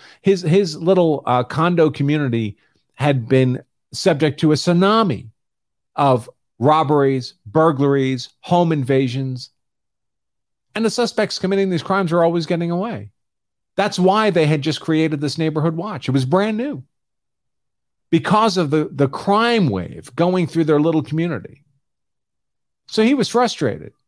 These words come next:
It wasn't malice. But is the prosecution allowed to pick, cherry pick those words out and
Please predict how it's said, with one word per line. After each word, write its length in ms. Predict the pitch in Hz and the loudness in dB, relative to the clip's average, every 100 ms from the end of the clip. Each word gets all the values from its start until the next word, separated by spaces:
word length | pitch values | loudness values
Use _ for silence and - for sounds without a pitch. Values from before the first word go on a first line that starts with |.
| _ - | _ -2
It 60 | |
wasn't 300 | 226 180 135 | 0 0 0
malice. 580 | 127 156 147 90 - - _ - - - | 2 2 -2 -4 -10 -18 _ -20 -14 0
But 320 | 156 - - - | 0 0 -14 -2
is 160 | 131 | -2
the 80 | 139 | 0
prosecution 540 | 165 151 - 160 151 147 | -2 -2 0 -2 0 -2
allowed 380 | 131 131 156 | 0 0 0
to 80 | 139 | -4
pick, 420 | - - 175 _ - | -6 -4 -4 _ -2
cherry 280 | 151 165 | 2 2
pick 220 | - 165 175 | 2 -2 2
those 220 | 165 131 | 0 2
words 300 | 160 170 147 | 0 0 -2
out 300 | 165 202 160 | -2 -2 -2
and 280 | 143 139 | -4 -4